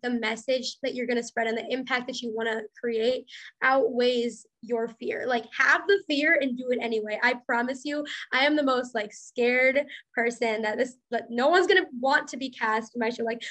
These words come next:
who's gonna wanna do my show? Who's gonna wanna, like, come out to see something that I created? Like, all of those fears are still in me. So I don't wanna, like, come off as being, like, super confident or super, like, like, I have to be confident because otherwise this isn't gonna work out.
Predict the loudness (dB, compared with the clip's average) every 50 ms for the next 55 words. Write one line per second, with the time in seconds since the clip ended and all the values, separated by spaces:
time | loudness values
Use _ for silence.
0 | -10 0 6 10 10 10 10 8 6 6 6 4 4 4 4 2 0 -2 -2 -2
1 | 0 0 0 -2 -2 -4 -6 -6 -4 -4 -4 -4 -6 -8 -10 -6 -2 -2 0 0
2 | 0 -2 -2 -2 -2 -4 -4 -6 -12 -14 -12 -8 -2 -2 0 -2 -2 -6 _ _
3 | _ _ _ _ _ _ _ _ _ _ _ _ -8 0 0 2 2 2 0 0
4 | 0 -2 -4 -6 -8 -6 -4 -4 -4 -4 -4 -6 -6 -4 -4 -4 -4 -4 -4 -2
5 | 0 0 0 0 -2 -4 -4 -2 -2 -2 -2 -2 -4 -6 -6 -10 -18 -12 -6 -6
6 | -4 -2 0 0 2 2 2 4 6 6 6 6 4 -4 0 0 2 2 0 -2
7 | -4 -6 -6 -6 -6 -4 -4 -4 -4 -4 -4 -4 -4 -4 -2 -2 0 0 0 0
8 | -2 -2 -2 -2 -2 -4 -6 -6 -4 -4 -4 -4 -4 -6 -4 -4 -4 -4 -6 -8
9 | _ _ -20 -20 -20 -20 -18 -12 -8 -4 0 0 0 0 0 -2 -4 -4 -6 -6
10 | -10 -14 -12 -10 -6 -6 -4 -2 0 0 0 2 2 2 2 2 2 0 -2 -4
11 | -6 -10 -6 -4 -4 -2 -2 -4 -6 -8 -12 -18 -14 -8 -6 -6 -6 -6 -10 _
12 | _ _ 0 0 2 4 4 4 4 4 0 -6 -4 -4 -4 0 0 0 0 0
13 | -4 -4 -2 -2 -2 -4 -6 -6 -4 -4 -2 -2 -2 -2 -2 -2 -2 -4 -6 -8
14 | -8 -8 -6 -4 -4 -2 -2 -2 -4 -4 -6 -4 -4 -4 -6